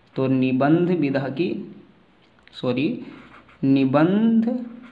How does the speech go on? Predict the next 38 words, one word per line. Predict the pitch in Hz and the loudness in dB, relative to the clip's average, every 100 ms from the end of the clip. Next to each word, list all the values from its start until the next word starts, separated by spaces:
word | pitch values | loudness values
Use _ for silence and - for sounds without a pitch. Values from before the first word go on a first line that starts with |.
| _ _ - - - _ - - - _ _ | _ _ -20 -20 -20 _ -20 -20 -20 _ _
निबंध | 135 135 127 151 180 208 208 220 143 | 2 4 4 4 4 2 2 0 0
विधा | 131 135 151 | -2 0 -2
की | 160 160 | 2 2
रचना | 139 123 123 120 | 0 -2 -4 -2
हैं | 147 151 | 0 0
ये | 123 113 | 0 -6
सभी, | - 123 113 110 - - - - - - - - - - - | -6 -6 -6 -10 -20 -20 -20 -20 -20 -20 -20 -20 -20 -18 -4
यानी | 127 131 | 0 2
कि | 147 | 2
ये | 139 131 120 - - | 2 2 0 -6 -2
चिंतामणि | 127 127 147 160 170 202 | 0 2 2 2 2 0
और | 156 | 0
विचार | 131 123 143 143 | -2 0 0 0
विधि, | 131 - 127 113 - - - - _ | -4 -6 -8 -8 -10 -18 -20 -20 _
ये | 123 131 180 247 - - - - _ | 0 2 2 -2 -10 -16 -20 -20 _
निबंध | 135 135 160 180 156 | 2 4 4 4 2
विधा | 151 147 | 2 0
की | 151 | -2
रचना | 135 135 131 | -6 -6 -6
है, | 147 | -4
इसमें | 160 160 | -2 0
ये | 151 135 | 0 -2
भी | 135 190 - - - - - | -2 -4 -6 -12 -18 -20 -8
ध्यान | 131 143 143 | -2 0 0
हो | 127 123 | 0 -2
जाएगा, | 120 123 123 | -2 -2 -4
निबंध | 127 127 143 139 | -2 -2 0 0
विधा | 127 127 | -2 -4
की | 117 | -6
रचना | 120 123 120 | -8 -8 -8
है। | 113 | -8
और | 131 127 | -6 -6
उसके | 127 156 | -4 -4
बाद | 147 147 156 | -2 0 0
में | 156 | -2
है | 139 | -2
राम | 127 127 135 | -2 -2 -2
की, | - 202 247 | -4 -8 -8